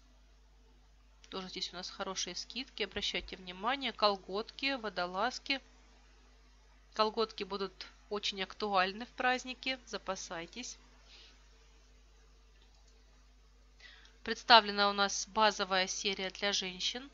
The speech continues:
женский гардероб, для мужчин, для мальчиков,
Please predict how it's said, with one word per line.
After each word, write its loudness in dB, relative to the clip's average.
женский -4
гардероб, -4
для 0
мужчин, -4
для 2
мальчиков, -4